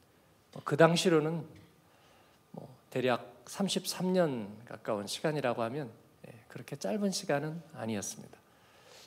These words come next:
그럼에도 불구하고 예수님의 유한한 생명이 죄의 결과는 아니었습니다. 그렇기 때문에 우리가 인생의 유한함과 수명 때문에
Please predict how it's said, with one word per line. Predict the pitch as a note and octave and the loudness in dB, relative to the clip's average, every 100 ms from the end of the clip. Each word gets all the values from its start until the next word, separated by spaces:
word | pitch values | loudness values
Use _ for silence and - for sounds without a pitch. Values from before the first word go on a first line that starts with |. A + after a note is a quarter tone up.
| - | -2
그럼에도 | D#3 E3 F3+ | 4 8 8
불구하고 | E3 D3+ D3 C3 C3 E3+ A#3 | 6 2 4 4 4 0 0
예수님의 | D3 - D3+ D3 C3 | -2 0 2 4 4
유한한 | B2+ C#3 C#3 C3 B2+ | 6 6 6 2 0
생명이 | B2 F3 D3 C#3+ E3+ G#3 - - - | -2 0 0 0 0 -4 -8 -20 -16
죄의 | - B2+ B2 A#2 | -4 2 4 2
결과는 | A#2 A2 A2 G2+ A#2+ D3+ E3 - _ _ _ - | 0 -4 0 -2 -2 -6 -12 -20 _ _ _ -8
아니었습니다. | A2+ B2 B2 - - - - _ _ - - - - - - _ _ | -6 -4 -6 -8 -10 -16 -20 _ _ -20 -20 -20 -20 -20 -20 _ _
그렇기 | C3 B2 | -4 4
때문에 | C3+ B2+ B2 A#2+ - - | 4 6 4 2 -4 -4
우리가 | B2+ C#3 D#3 A#2+ - - - - - - | 0 2 2 2 -6 -20 -20 -20 -20 -6
인생의 | C3 C3+ C#3+ C#3+ C3 A#2+ | -2 0 2 4 4 8
유한함과 | C3+ D3 C#3+ C3+ A2+ A2 A#2+ B2 C3 | 8 8 6 0 -2 -2 -2 -2 -2
수명 | - - A#3 A#3 G#3+ G3+ - | -2 2 6 8 8 4 4
때문에 | D#3+ C3 A#2 B2+ | 4 4 2 0